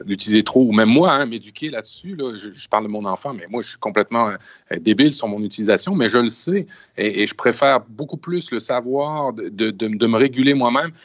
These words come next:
que d'essayer d'avoir des œillères, tu sais, des, des, des, technologiques, euh, qui m'empêchent, euh, qui vont me frustrer en bout de ligne et qui vont faire que je vais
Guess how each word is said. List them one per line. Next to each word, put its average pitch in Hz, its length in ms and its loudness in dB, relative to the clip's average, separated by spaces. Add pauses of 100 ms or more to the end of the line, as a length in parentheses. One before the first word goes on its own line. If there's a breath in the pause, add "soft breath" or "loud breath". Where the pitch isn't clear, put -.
(140 soft breath)
que 117 100 -4
d'essayer 123 320 2
d'avoir 117 340 2
des 104 240 -8
œillères, 120 460 -4 (180)
tu 135 80 -2
sais, 131 80 -4 (100)
des, 104 120 -10
des, 104 260 0
des, 110 180 -4 (380)
technologiques, 120 720 2 (280 loud breath)
euh, 101 100 4
qui - 180 -4
m'empêchent, 117 600 2
euh, 104 120 -12
qui 104 200 -14
vont 101 200 -8
me - 40 -10
frustrer - 420 -6
en 131 120 -2
bout 113 100 -2
de 110 80 -6
ligne 165 180 -2 (280 soft breath)
et - 80 0
qui - 120 -8
vont 123 160 4
faire 196 240 2
que 139 180 0
je 107 140 -10
vais 123 180 4